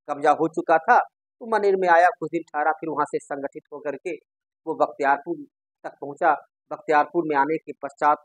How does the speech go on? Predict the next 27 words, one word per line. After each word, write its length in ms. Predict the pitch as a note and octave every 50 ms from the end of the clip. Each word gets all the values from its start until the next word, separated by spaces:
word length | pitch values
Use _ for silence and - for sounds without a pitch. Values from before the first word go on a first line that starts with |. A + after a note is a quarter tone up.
| _ _ _
उसकी 240 | E3 D3+ _ _ D#3 - _
तबीयत 280 | D3+ C#3 C#3+ D3 D#3+ - - _ _ _
कुछ 100 | D3 -
ज़्यादा 320 | _ - B2+ C3 D#3+ D#3
नासाज 420 | D#3 D3 D3 D3 D3 - C#3+ D#3 D#3 D3
हो 120 | D3+ D#3+
गई। 200 | D3+ E3 E3+ D#3+ - _ _ _ _ _ _ _ -
जितने 280 | F#3+ - _ A#3+ B3
भी 220 | G3 F3 G3+ G#3+ F#3+
मुस्लिम 300 | F#3 - - - G3+ G3+
विद्वान, 440 | F3+ - - _ - D3 E3 F#3 F3+
मुस्लिम 300 | F3 E3 - - F#3+ F3 -
चिकित्सक 380 | - - _ D#3+ - - - E3+ - - _
थे, 140 | F#3 F3+ D#3+ - _ _ _ _ _ _ _ _
कोई 140 | - F3+ F3
भी 180 | E3+ F#3 B3 G3 D#3
उसका 260 | D#3+ D#3+ - - E3
इलाज 380 | D3+ D#3 D3+ C#3+ C#3 C#3+ C#3+ B2 - - B2
नहीं 280 | C#3 - _ A#3+ A3+ - -
कर 80 | A#2+ -
सका। 380 | - _ _ _ _ _ _ _ _ _ _ _ _ _ -
उसकी 360 | F#3+ F3 - - E3 D#3+ D#3+ -
तबीयत 260 | D#3 D3 D#3 F3 E3 E3 D#3
निरंतर 760 | C#3 D#3+ F3+ F#3+ G3+ G3+ G3 F#3 - _ - G#3+ F#3+ - -
continuity 1040 | - _ _ _ _ - F#3 F#3+ F#3+ F#3+ F#3+ G3 F#3 - F3+ G#3+ A3 - - B3 A#3
के 160 | - F3 E3
साथ 300 | - - D3+ D3 C#3+ C3+